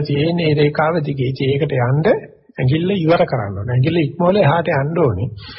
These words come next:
කෙලින්ම මේ දිගේ යන එකයි තියෙන්නේ. ඉතින් ඒක ඇත්තටම මේ අපි මෙතෙක් සංසාරේ කරපු නැති සෙල්ලම. අපේ ගුරුවරු අපිට කියලා දෙන්නේ නැති සෙල්ලම.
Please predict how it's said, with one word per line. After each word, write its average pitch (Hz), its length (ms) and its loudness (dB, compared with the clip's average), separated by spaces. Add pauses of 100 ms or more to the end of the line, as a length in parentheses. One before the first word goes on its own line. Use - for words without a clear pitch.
(140)
කෙලින්ම 208 300 0
මේ 214 160 2
දිගේ 185 260 0
යන 156 100 0
එකයි 143 240 -4
තියෙන්නේ. - 300 -12 (300)
ඉතින් - 180 -2
ඒක 127 160 4
ඇත්තටම 143 460 2 (160)
මේ 135 220 4 (560)
අපි 165 180 0
මෙතෙක් 151 280 2
සංසාරේ 135 480 2
කරපු 143 240 2
නැති 139 260 4
සෙල්ලම. 123 340 4 (400)
අපේ 131 280 -2
ගුරුවරු 135 360 2
අපිට 143 260 0
කියලා 135 280 2
දෙන්නේ 147 220 2
නැති 139 240 2
සෙල්ලම. 120 360 4